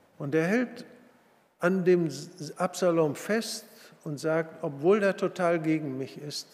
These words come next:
er ist ein wertvoller Mensch und lieber trete ich einen Schritt zurück, als dass ich ihn besiege und, und zerstöre. Wir halten fest,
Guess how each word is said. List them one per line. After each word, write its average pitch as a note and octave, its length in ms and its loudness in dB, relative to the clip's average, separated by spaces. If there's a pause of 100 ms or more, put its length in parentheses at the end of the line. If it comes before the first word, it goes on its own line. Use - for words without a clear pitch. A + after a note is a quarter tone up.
(460)
er C#3 100 -4
ist C#3 160 -4
ein C3+ 200 0
wertvoller D3 520 0
Mensch C#3 320 -4
und C3+ 160 -4
lieber D#3 320 2
trete D#3 280 -2
ich - 120 -12
einen D3 220 -2
Schritt - 300 -4
zurück, F3 440 0 (340)
als C#3+ 240 0
dass D3+ 240 0
ich C#3+ 160 -4
ihn D3+ 360 -2
besiege C#3+ 540 -2
und, C#3+ 280 -4 (680)
und C#3 220 -10 (220)
zerstöre. C#3 640 -2 (1600)
Wir D3 120 -2
halten G3 260 2
fest, - 540 -2